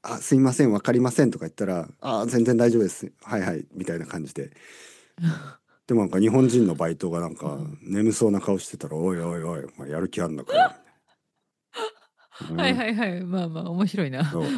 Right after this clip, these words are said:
Speaker 2: うんうん。
Speaker 1: 「お前アルバイトだろ？
Speaker 2: うん。
Speaker 1: ちゃんとやれよ」。
Speaker 2: ちゃんと働けよ、みたいな。
Speaker 1: そう。舐めてちゃいけないよ、社会をね。
Speaker 2: うん。社会 <laughs> と心の中で思っているね。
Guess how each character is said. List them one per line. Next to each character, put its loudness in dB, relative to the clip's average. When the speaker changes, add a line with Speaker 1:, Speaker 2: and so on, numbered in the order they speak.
Speaker 2:
う -2
ん -4
う -8
ん。 -2
Speaker 1:
「お 0
前 2
ア 4
ル 4
バ 6
イ 4
ト -4
だ -6
ろ？ 0
Speaker 2:
う -2
ん。 -2
Speaker 1:
ち -2
ゃ -2
ん 8
と 8
や 8
れ 8
よ」。 -
Speaker 2:
ち -
ゃ 6
ん 8
と 8
働 6
け 6
よ、 6
み -2
た -6
い -8
な。 2
Speaker 1:
そ 0
う。 -2
舐 2
め 8
て 2
ち -2
ゃ 2
い 0
け 2
な 6
い 4
よ、 -6
社 -8
会 -2
を -6
ね。 2
Speaker 2:
う 2
ん。 6
社 2
会 0
<laughs> -12
と 0
心 0
の -2
中 4
で 6
思 4
っ 0
て -6
い -6
る -14
ね。 -2